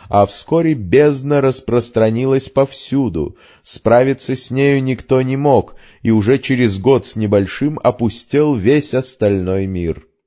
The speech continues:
Я судорожно пытался уложить все это у себя в голове. Тут же вспомнились и увиденные мною остатки дороги, и подземный лабиринт, и кладбище, на котором мы когда-то начинали качаться.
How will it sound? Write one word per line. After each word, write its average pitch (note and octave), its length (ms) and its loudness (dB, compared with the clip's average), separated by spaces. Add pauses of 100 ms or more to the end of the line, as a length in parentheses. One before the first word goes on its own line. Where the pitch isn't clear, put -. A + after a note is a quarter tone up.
(1800)
Я D#2 200 -12
судорожно F#2 680 -4
пытался G2 500 -4
уложить F#2 480 -2
все - 280 -4
это F#2+ 160 -4
у F#2+ 80 -4
себя F2+ 280 -4
в D2 120 -8
голове. F2 560 -2 (260)
Тут G2+ 180 -6
же F#2 140 -2
вспомнились G#2+ 800 -2
и G#2 100 -2
увиденные G2+ 600 0
мною G#2 420 -2
остатки G2 560 -2
дороги, G2 760 0 (320)
и G#2+ 100 0
подземный A2+ 640 0
лабиринт, G#2+ 640 0
и A2+ 160 0
кладбище, A2 720 2
на A2+ 120 -2
котором G#2+ 320 -2
мы G#2 140 -4
когда-то G2 520 0
начинали F#2+ 540 -4
качаться. F#2 760 -2